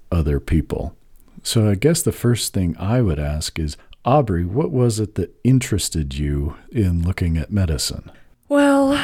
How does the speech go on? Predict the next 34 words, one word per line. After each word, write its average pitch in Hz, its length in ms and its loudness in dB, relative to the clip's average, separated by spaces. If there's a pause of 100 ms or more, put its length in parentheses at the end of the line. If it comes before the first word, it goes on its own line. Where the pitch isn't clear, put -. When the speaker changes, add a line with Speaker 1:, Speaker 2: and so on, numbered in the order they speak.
(140)
Speaker 2:
I 285 420 -2
have 247 160 -4 (220)
kind 214 240 -4
of 196 80 -8 (140)
always 185 500 4
wanted 175 300 0
to 180 100 -8
do 165 400 -4
something, 220 920 -4 (180)
like, 185 220 2
career-wise 170 1000 2
that 165 160 0
was 160 140 -4
helping 185 580 -4
other 170 240 0
people. 160 640 -4 (320)
I've 143 160 4
always 160 240 4
been 160 160 -2
interested 156 380 -4
in 151 120 0
science. 151 920 -2
I've 156 160 -4
always 156 320 -4
been 156 160 -4
interested 156 420 -2
in 151 120 -2
the 151 40 -4
science 147 480 -4
of 147 140 -8
the 147 80 -6
body 147 560 0
and 156 180 -4
just 151 320 -6